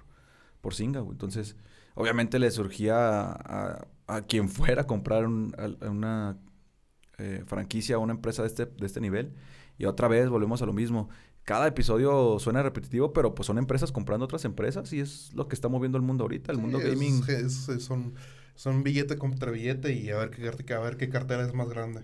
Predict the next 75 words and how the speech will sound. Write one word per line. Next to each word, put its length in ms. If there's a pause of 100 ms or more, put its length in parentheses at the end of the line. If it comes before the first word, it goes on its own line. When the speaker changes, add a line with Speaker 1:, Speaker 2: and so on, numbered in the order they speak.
Speaker 1:
Ajá, 160
Speaker 2:
A 80
ver, 100
Speaker 1:
no, 100
Speaker 2:
a 40
ver 100
Speaker 1:
yo 60
Speaker 2:
qué, 80
a 80
ver, 240
a 60
ver 220
qué 120
cartera 320
le 80
huele 180
más. 140
Speaker 1:
No, 140
y 40
luego 180
aparte, 380
"No, 160
yo 80
no 60
estoy 160
a 40
la 80
venta", 300
y 80
te 120
ponen 260
ahí 140
un 100
pinche 280
contrato 440
de 100
doce 280
mil 120
setecientos 480
millones 280
de 40
dólares. 300
<laughs> 20
Ay, 200 (520)
¿sabes 200
qué? 160
Siempre 300
sí 100
está 160
a 20
la 60
venta. 340 (320)
Siempre 240
sí 60
te 100
la 80
Speaker 2:
Ajá, 80
Speaker 1:
vendo. 140
Speaker 2:
este, 720
y 40
no 160
quieres 160
que 80
le 80
ponga 220
aguacate 320
también, 320
¿no? 80
También 320
te 80
dicen, 240
Speaker 1:
Sí, 80
Speaker 2:
Sí, 120
Speaker 1:
y 20
Speaker 2:
pero 200